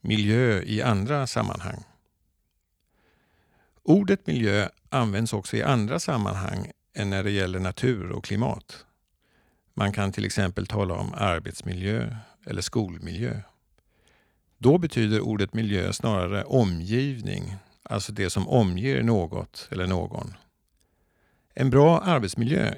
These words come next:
är exempelvis lugn och riskfri, det vill säga ofarlig för alla som vistas i den.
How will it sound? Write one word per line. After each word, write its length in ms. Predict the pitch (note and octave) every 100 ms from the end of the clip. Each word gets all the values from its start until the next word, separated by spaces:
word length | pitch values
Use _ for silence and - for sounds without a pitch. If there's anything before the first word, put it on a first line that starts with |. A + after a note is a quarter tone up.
| -
är 180 | - A2
exempelvis 560 | G#2 B2 G#2+ G#2 F#2+
lugn 460 | F#2+ A#2 A2+ F2+ -
och 140 | -
riskfri, 680 | G#2 G#2 - - C3 A2+ G#2 - - _
det 80 | -
vill 100 | G2
säga 240 | - G2 -
ofarlig 720 | A#2 F#2 - A#2+ C3+ G#2+ F#2+
för 100 | G#2+
alla 220 | G#2 F2
som 140 | G2 G2
vistas 460 | G#2 - - A2
i 100 | G2
den. 240 | - -